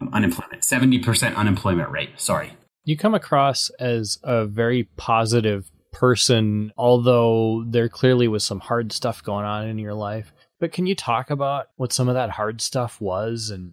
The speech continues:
Speaker 2: how you made it through that?
Speaker 1: So during that nervous breakdown, I was diagnosed with bipolar type two. I was also diagnosed with schizophrenia.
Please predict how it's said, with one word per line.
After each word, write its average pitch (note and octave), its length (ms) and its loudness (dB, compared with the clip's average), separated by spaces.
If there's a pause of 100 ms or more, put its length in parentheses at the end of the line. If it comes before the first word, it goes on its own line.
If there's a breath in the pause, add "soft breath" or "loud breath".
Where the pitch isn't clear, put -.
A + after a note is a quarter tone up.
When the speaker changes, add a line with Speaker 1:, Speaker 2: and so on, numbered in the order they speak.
Speaker 2:
how - 160 -8
you A#2+ 160 -2
made A2+ 240 -4
it G#2+ 140 -8
through - 380 -12
that? C3 340 -8 (200)
Speaker 1:
So A2 600 2 (260)
during E3 220 2
that C#3+ 140 4
nervous A#2 280 2
breakdown, G#2 460 -2
I G2 100 0
was G2+ 160 0
diagnosed F#2+ 600 -2
with G#2 240 2
bipolar G2 560 2
type G#2+ 240 -2
two. G2+ 320 2 (200)
I G2 120 2
was G2 140 4
also G2+ 280 2
diagnosed G2 560 2
with G2+ 120 2
schizophrenia. G2+ 720 0